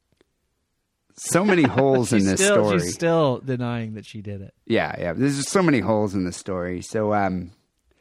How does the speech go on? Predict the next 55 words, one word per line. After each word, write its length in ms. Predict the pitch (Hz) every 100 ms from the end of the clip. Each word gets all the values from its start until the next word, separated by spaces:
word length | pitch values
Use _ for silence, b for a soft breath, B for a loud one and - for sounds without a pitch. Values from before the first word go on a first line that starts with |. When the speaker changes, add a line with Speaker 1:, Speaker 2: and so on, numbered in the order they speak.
| b b b -
Speaker 1:
doctors 380 | 135 131 135
Speaker 2:
think 100 | -
Speaker 1:
saw 140 | 135 120
Speaker 2:
she 60 | 151
Speaker 1:
through 180 | 113
Speaker 2:
might 100 | 110
Speaker 1:
it. 20 | 120
Speaker 2:
actually 400 | 120 - 117 107
be, 240 | 107 104
like, 240 | 95 92 104
not 380 | 104 98 95 _ _
all 200 | 104 92
there, 380 | 90 92 - - _ -
it 120 | -
sounds 260 | - -
like. 220 | - _ _ _ _ _ _ -
Speaker 1:
Well, 360 | 101 90 87 82 - _ _ _ -
Speaker 2:
She 60 |
might 120 | 123
have 80 | 117
Speaker 1:
yeah. 80 | 95
Speaker 2:
a 20 |
mental 240 | 101 98 95
problem. 400 | - 92 90 - 104
Speaker 1:
I 40 |
think 120 | 123
there's 180 | 117 104
definitely 240 | 98 87 90
a 20 |
mental 260 | 87 -
deficiency 720 | 76 80 - 92 - 82 - 87
here. 340 | 95 92 92
Uh, 140 | 110 107
police 360 | - 180 175
al-, 180 | 156 151
also 300 | 147 147 139
saw 220 | 131 127 113
through 160 | 110
the 140 | 98 92
story. 360 | - 101 98
They 120 | 98
found 280 | 107 131 123
blood 280 | 107 127 127
on 80 | 120
the 80 | 101
boy, 300 | 107 110 107
on 280 | - 104 98 - -
boy, 200 | 123 131
the 120 | 131
boy's 300 | 107 151 135
blood 640 | 92 117 139 127 101 95 - B B -
on 80 | 110
the 80 |
mother's 280 | 113 110 101
shirt, 500 | - - 120 101 -